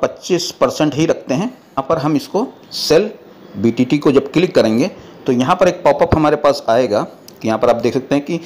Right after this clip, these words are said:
if the last price drops to or below, अ, बयालीस सौ पैंसठ यानी फ़ोर थाउजेंड टू हंड्रेड सिक्सटी फ़ाइव and order sell इतनी इतनी बीटीटी का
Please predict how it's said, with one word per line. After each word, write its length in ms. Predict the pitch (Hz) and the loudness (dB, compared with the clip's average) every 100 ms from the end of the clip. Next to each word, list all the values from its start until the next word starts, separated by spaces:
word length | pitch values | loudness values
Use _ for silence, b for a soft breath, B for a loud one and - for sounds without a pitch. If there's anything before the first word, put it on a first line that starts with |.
| B B - | B B -2
if 100 | 151 | 2
the 120 | 156 | 4
last 320 | 139 147 147 | 4 4 2
price 280 | 143 143 123 95 | 2 2 0 0
drops 280 | 123 131 - - | 2 2 -2 0
to 80 | 147 - | 0 2
or 120 | 113 98 | 0 0
below, 220 | 113 151 | 2 2
अ, 1000 | 175 - - - - - - - 110 113 | 0 -6 -20 -20 -20 -20 -12 -2 0 0
बयालीस 400 | 101 107 113 127 | 4 4 4 4
सौ 60 | 135 | 2
पैंसठ 280 | 143 143 165 | 2 2 2
यानी 180 | 131 | 2
फ़ोर 220 | 127 113 117 | 2 2 2
थाउजेंड 220 | 107 117 | 0 0
टू 120 | 113 113 | 0 0
हंड्रेड 220 | 110 107 | 0 -4
सिक्सटी 220 | 101 113 | -4 -2
फ़ाइव 280 | - 151 196 - - - - - - | 2 2 2 -8 -20 -20 -20 -20 -4
and 360 | 120 156 165 - | 2 2 0 2
order 240 | 117 127 151 | 4 4 2
sell 320 | - - 220 233 - - - - - - - - - - | 0 0 2 -2 -12 -20 -20 -20 -20 -20 -20 -20 -8 -4
इतनी 220 | 117 139 | 2 4
इतनी 180 | 143 143 | 6 6
बीटीटी 400 | 120 117 117 156 | 4 2 0 0
का 200 | 170 | 0